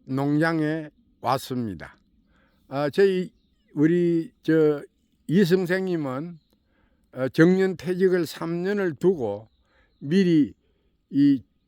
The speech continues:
저희 농장에 오셔서 이 모종도 키우고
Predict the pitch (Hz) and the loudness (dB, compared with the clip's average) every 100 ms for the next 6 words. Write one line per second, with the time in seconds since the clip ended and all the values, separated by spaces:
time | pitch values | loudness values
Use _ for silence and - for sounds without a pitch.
0 | - 175 180 160 151 - 120 139 147 156 | -2 2 4 4 2 -2 0 0 2 0
1 | 156 147 143 - 143 127 160 - 98 90 | -2 -2 -4 -8 -8 -6 -8 -4 -6 -6
2 | - _ _ _ _ _ _ _ _ - | -12 _ _ _ _ _ _ _ _ -2
3 | 135 139 123 131 143 160 143 151 139 - | 2 2 0 -2 0 -2 -2 -4 -4 -4
4 | - 160 143 147 156 | -4 -2 -4 -6 -8